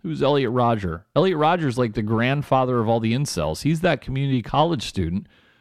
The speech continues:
who killed six people and wounded thirteen in twenty fourteen near the University of California, Santa Barbara. You guys remember that one now?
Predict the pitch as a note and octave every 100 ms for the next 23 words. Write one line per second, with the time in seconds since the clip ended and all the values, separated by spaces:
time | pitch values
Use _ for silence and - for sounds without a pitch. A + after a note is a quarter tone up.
0 | _ - A#2+ A2 - C#3+ D3 - C#3+ -
1 | C#3 C3+ - C3 B2 A#2 C#3 B2 G#2+ -
2 | B2+ A2 - E3+ D3 B2+ - _ _ _
3 | _ B2+ B2 A#2 - C#3+ D#3 D3+ - D3
4 | D3+ - D3+ D#3+ C#3 B2+ A#2+ B2+ C3+ C3
5 | C3+ B2+ A#2+ B2+ B2+ B2+ C#3 C3+ A#2+ -
6 | C3+ C3 C3+ D#3+ C#3+ F2+ G2+ G#2+ A2+ A#2+
7 | B2 C#3 C#3 E3+ E3+ F3+